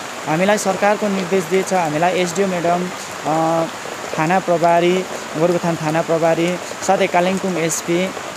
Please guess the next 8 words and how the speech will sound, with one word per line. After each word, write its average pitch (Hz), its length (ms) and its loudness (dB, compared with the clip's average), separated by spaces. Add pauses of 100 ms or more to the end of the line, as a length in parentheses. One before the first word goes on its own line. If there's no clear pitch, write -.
(460)
है, 196 120 0
उहाँहरूले 202 400 4
हामीलाई, 180 460 4 (220)
आइजीहरू 170 520 0
सबैले 190 360 2
नै 247 120 2
हामीलाई 160 240 0
एउटा 170 180 2